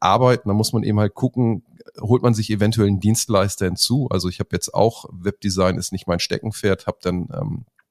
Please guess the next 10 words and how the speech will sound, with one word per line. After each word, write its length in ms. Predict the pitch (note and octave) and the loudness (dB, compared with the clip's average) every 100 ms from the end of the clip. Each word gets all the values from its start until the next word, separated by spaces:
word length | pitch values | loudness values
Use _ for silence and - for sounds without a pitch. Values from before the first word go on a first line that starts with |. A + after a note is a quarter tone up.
| _ A2+ | _ -2
befreundeten 600 | A#2 - G#2+ G#2+ G#2+ G2 | 0 2 2 4 2 2
Webdesigner, 560 | A#2 A#2 A#2 G#2 G#2 G2+ | 0 2 0 2 2 2
der 140 | F2+ | 0
mir 100 | F#2 | 0
den 140 | F2 F2 | 0 -2
die 100 | F2 | 2
Webseite 440 | A#2 - A2+ G#2 | 2 2 0 0
gemacht 340 | G2 F#2+ - G#2+ | 0 0 0 -2
hat 140 | - - - - - - | -2 -6 -16 -16 -18 -12
und, 520 | - G#2 G2+ - - | 0 2 2 0 -2